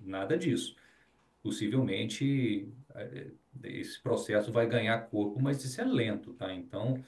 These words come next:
eu imagino que esse número de menos um, ele cai um pouco no total do ano, mas não vai ser um ano de aperto. E, aliás, uma coisa que eventualmente pode mudar esse cenário, né, e eu posso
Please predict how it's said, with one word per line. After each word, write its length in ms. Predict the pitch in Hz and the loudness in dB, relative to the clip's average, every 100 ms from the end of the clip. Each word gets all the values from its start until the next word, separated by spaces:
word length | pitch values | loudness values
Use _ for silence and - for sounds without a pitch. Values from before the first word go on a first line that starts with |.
| - _ - | -16 _ -10
eu 80 | 95 | -4
imagino 360 | 113 113 110 127 | 0 0 2 2
que 120 | 135 | 2
esse 160 | - | 0
número 320 | 120 120 139 113 | 0 4 4 2
de 160 | 113 | 0
menos 360 | 113 113 107 92 | 0 2 0 -2
um, 120 | 110 | 0
ele 140 | 147 | 0
cai 360 | 170 - 123 170 | 0 2 4 4
um 100 | 131 | 2
pouco 320 | - 131 135 | 4 2 4
no 120 | 127 | 0
total 440 | 127 120 - 104 101 | 0 -2 0 0 2
do 160 | 131 | 2
ano, 280 | 107 87 87 - _ _ | 4 2 0 -10 _ _
mas 160 | 165 160 | 0 2
não 120 | 160 | 6
vai 100 | 127 | 6
ser 140 | 127 | 6
um 120 | 175 | 4
ano 160 | 123 127 | 4 4
de 80 | 131 | 4
aperto. 460 | 160 - 123 - | 4 4 2 4
E, 100 | 110 | 2
aliás, 320 | 143 139 180 190 | 4 4 2 2
uma 200 | 214 - | 0 2
coisa 320 | 139 131 120 | 4 4 2
que 260 | 127 120 - | 0 -4 -2
eventualmente 640 | 120 110 113 117 107 107 - | 0 2 2 0 0 -2 -4
pode 540 | 113 107 98 98 87 - - - _ | 2 4 4 0 -8 -12 -20 -20 _
mudar 540 | 104 117 156 117 143 | 2 6 8 8 8
esse 180 | 156 127 117 | 6 4 -2
cenário, 640 | 120 98 113 156 143 104 | -2 -2 2 4 4 2
né, 160 | 107 107 | -2 0
e 80 | 107 | 2
eu 300 | 107 104 - | 4 2 0
posso 300 | 107 - | 0 0